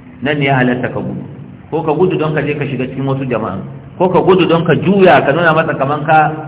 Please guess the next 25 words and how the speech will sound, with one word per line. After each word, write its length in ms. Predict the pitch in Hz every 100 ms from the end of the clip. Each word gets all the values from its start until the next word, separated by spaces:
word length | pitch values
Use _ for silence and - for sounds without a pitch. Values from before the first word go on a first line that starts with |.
| -
ka 160 | 160 160
tsorita 320 | 139 139 139
sai 120 | 165 156
ka 80 | 127
juyo 260 | 135 151 156
da 80 | -
ƙarfi 400 | - 160 160 156
sai 100 | 165
ka 80 | 127
kashe 240 | 123 113 104
shi. 120 | - - - - - - -
Wannan 280 | 127 143 143
ne 120 | 131
kawai 240 | 127 139 113
zama 180 | 110 110
halal. 240 | 104 - - - - - - - - - - - - - - - - - - - - - -
Thumma 360 | 123 117 113
manzo 240 | 113 120 143
sun 240 | 131 127 123
ce 60 |
masa 220 | 123 120 -
in 200 | 165 202 202
dai 180 | 214
da 100 | 208
wannan 420 | 147 139 139 160